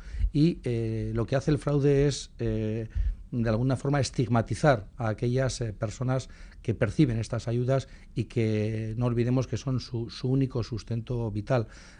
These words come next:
Eh, por lo tanto, yo creo que, eh, me alegro de, de la percepción que usted traslada en la pregunta,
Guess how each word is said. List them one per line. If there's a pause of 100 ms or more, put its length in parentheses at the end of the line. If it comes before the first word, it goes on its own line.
Eh,
por
lo
tanto,
yo
creo
que,
eh,
me
alegro
de, (300)
de
la
percepción
que
usted
traslada
en
la
pregunta,